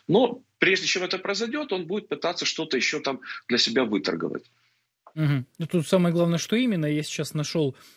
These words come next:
Speaker 2: э, твит господина Орбана от двадцать первого апреля две тысячи двадцать третьего года. Коллеги, если можем, давайте покажем. Тут, э, многословный твит, а в то время, когда Йенс Столтенберг, да, спасибо,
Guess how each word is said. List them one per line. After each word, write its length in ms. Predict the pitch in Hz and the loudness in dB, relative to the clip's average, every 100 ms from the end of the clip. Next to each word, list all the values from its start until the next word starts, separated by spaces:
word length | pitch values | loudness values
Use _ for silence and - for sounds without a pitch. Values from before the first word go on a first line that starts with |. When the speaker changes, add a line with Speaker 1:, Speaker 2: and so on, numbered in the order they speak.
| _ - | _ -2
Speaker 2:
э, 180 | 147 143 | 0 0
твит 440 | - 180 277 - | 2 2 2 0
господина 760 | 185 156 160 - 170 175 160 160 | -2 -2 0 0 2 4 4 2
Орбана 680 | 190 175 147 143 139 135 131 | 4 4 4 0 2 0 0
от 160 | 139 | -4
двадцать 260 | 139 156 - | -2 -4 0
первого 260 | 160 147 147 | 2 4 4
апреля 340 | 160 156 139 | 2 2 2
две 140 | 131 | 0
тысячи 340 | 131 165 - 139 | -2 -4 -4 -2
двадцать 340 | 139 143 139 - _ - | -2 -4 -8 -12 _ 2
третьего 380 | 147 151 147 | 4 4 2
года. 240 | 185 294 208 | 2 2 4
Коллеги, 320 | 220 190 156 | 2 2 0
если 160 | 202 262 | -2 -2
можем, 320 | 247 185 160 | -2 -2 -2
давайте 280 | 214 185 - | -2 -2 -2
покажем. 520 | 170 262 262 185 147 - - - | -2 2 2 2 -2 -8 -16 -2
Тут, 200 | 220 - | 0 0
э, 40 | |
многословный 1200 | 196 190 190 214 240 233 220 - 269 233 160 151 | -2 -2 2 4 6 6 4 2 4 4 4 2
твит, 400 | 147 196 285 339 | 2 2 2 2
а 180 | 220 185 | 2 2
в 80 | 165 | 2
то 80 | 202 | 0
время, 300 | 220 226 185 | 2 2 0
когда 240 | 175 170 | 0 0
Йенс 220 | 180 180 | 0 -2
Столтенберг, 600 | - 277 233 185 170 160 156 | -2 -2 0 -2 0 0 2
да, 140 | 175 | 0
спасибо, 500 | - 226 - 160 | 0 -2 2 2